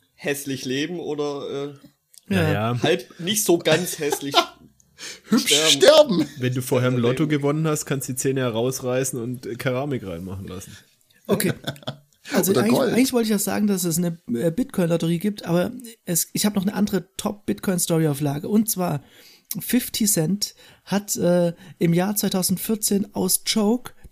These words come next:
Speaker 2: die Leute, ähm, mit Bitcoin für sein Album bezahlen lassen. Jetzt hat er gemerkt, dass er noch siebenhundert Bitcoins rumliegen hat. <laughs>
Speaker 1: Gibt es den überhaupt?
Speaker 2: Ja, ja, er hat darüber getwittert.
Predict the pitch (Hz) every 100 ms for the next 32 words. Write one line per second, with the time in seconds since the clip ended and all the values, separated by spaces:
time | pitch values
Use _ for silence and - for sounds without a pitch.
0 | - 180 180 202 208 190 - 175 175 170
1 | 175 214 _ - 202 - 262 - - 156
2 | 170 226 - _ - - 220 196 - 202
3 | 220 190 160 - 156 143 143 143 - 135
4 | - - - - _ _ _ - 190 -
5 | 214 208 196 202 214 208 196 190 - 214
6 | 208 196 190 233 - - 143 143 143 143
7 | 143 143 127 123 - 156 - - - -
8 | 202 - - - - 247 - _ _ _
9 | _ _ _ _ - - - - 135 -
10 | 233 202 170 151 151 147 147 143 143 -
11 | - _ _ - 190 190 185 185 208 196
12 | 190 190 190 185 185 175 202 180 -